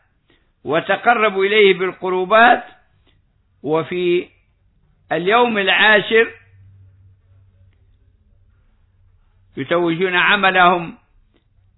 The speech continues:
بنحر، بذبح أضاحيهم ونحر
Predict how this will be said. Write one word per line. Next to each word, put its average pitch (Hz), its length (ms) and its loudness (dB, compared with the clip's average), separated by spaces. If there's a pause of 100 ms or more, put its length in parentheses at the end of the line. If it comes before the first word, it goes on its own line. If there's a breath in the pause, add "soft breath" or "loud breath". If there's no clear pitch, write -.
(120)
بنحر، 165 560 -2
بذبح 175 1300 -4
أضاحيهم 180 760 -2 (2000)
ونحر 185 640 -2